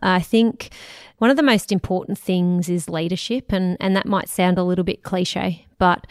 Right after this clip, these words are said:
to drive digital transformation, you absolutely need strong leadership within the organisation, setting the vision and, you know, educating the organisation what that means and what that looks like. Uh,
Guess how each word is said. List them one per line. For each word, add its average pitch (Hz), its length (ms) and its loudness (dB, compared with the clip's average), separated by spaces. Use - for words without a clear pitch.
to 240 140 2
drive 233 420 4
digital 185 380 0
transformation, 175 720 -2
you 175 100 -4
absolutely 180 560 -2
need 175 180 -2
strong 170 260 -2
leadership 143 540 -6
within 196 340 2
the 185 140 4
organisation, 175 1000 2
setting 208 400 4
the 190 80 4
vision 180 520 2
and, 170 300 -4
you - 160 -4
know, 180 220 -2
educating 190 680 -2
the 180 140 -6
organisation 185 840 -8
what - 200 -8
that - 160 -8
means 185 340 -4
and 202 120 -2
what - 160 -8
that - 200 -10
looks - 240 -12
like. 196 380 -6
Uh, 208 300 2